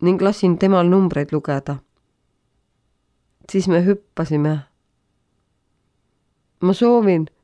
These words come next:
et sa oleksid näinud seda kõrvuni naeratust poisi näol. Sa oleksid arvanud, et ta vallutas maailma.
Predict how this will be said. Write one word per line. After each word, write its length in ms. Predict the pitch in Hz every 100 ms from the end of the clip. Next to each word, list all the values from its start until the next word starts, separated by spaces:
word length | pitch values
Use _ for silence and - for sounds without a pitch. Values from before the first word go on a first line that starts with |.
| _ _ _ _ _ _ -
et 120 | 175
sa 140 | 220
oleksid 320 | 208 202 160 185
näinud 400 | 214 214 180 -
seda 160 | 160
kõrvuni 520 | 165 196 202 175 170
naeratust 600 | 165 170 165 156 - - -
poisi 320 | 160 160 156
näol. 420 | 160 156 143 143 - _ _ _ _ _ _ _ _ _ _ _ -
Sa 160 | 180
oleksid 320 | 175 165 151
arvanud, 400 | 175 175 165 156
et 160 | 147 147
ta 120 | 165
vallutas 480 | 170 170 151 - 170
maailma. 600 | 190 180 147 135 127 135